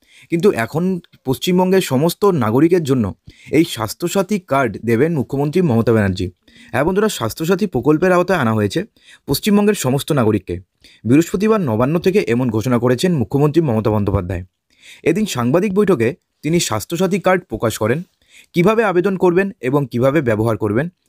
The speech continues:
সে বিষয়েও তিনি জানিয়েছেন। এক ডিসেম্বর থেকে চালু হয়ে যাবে এই পরিষেবা। এদিন মুখ্যমন্ত্রী জানিয়েছেন, প্রকল্পের অধীনে প্রতিটি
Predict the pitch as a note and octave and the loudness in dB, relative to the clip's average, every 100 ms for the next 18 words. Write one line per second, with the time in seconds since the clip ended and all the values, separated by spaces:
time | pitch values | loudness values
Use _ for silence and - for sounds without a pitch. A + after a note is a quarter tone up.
0 | - E3 F3 D3+ C3 F3+ F3+ D3 A#2 G#2+ | -2 0 2 2 2 2 2 2 0 0
1 | F#2+ F#2 F#2+ _ _ - - B2 E3 F3 | -4 -8 -12 _ _ -20 -8 -4 -2 -2
2 | F#3 A#3+ A#3+ A#3 A3 C#3 A#2+ B2+ A#2 A#2+ | 0 0 0 0 -2 0 2 4 4 2
3 | D3 - A#2 A2 G#2 A2 C3 F#3 _ _ | -2 -2 -2 -2 -2 0 -2 -2 _ _
4 | _ - D3 G3 D3+ A2 E3 F3 E3+ D3+ | _ -2 0 2 2 2 0 2 2 2
5 | A2 A2 G#2 F3+ - _ _ - C3 F#3+ | 2 2 0 -4 -6 _ _ -4 2 2
6 | F#3 A3 - A#2 D#3+ A2+ - _ _ E3 | 2 0 0 0 0 -2 -8 _ _ 0
7 | G#3 | 2